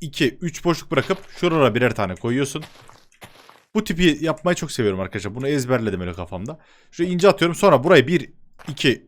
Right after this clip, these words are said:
üç. Buraları yani dur aşağı düştük lan. Ha, buraları üç yapıyorsun. Sonra şu araları şöyle dolduruyorsun arkadaşlar. Şu şekilde olacak kadar. Sonra en alt bir. Sadece bir genişliğinde. Sonra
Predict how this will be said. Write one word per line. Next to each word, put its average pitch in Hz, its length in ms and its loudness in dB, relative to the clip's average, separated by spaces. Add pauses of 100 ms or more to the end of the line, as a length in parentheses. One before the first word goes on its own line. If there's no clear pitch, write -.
üç. 175 280 -6 (1200)
Buraları 151 320 2
yani 110 200 4
dur - 200 -8
aşağı 101 280 -6
düştük - 240 -12
lan. 123 100 -8 (340)
Ha, 117 140 -6
buraları 185 320 6
üç 185 200 -4
yapıyorsun. 151 440 -2 (760)
Sonra 196 220 0
şu - 200 -2
araları 165 360 6
şöyle 110 260 2
dolduruyorsun 147 520 0
arkadaşlar. 147 500 0 (380)
Şu - 100 -10
şekilde 110 340 -4
olacak 101 280 0 (600)
kadar. 117 280 -4 (760)
Sonra 180 240 -2
en 202 140 0
alt 214 280 4
bir. 220 360 4
Sadece 156 460 4
bir 175 120 0
genişliğinde. 101 500 -4
Sonra 160 460 0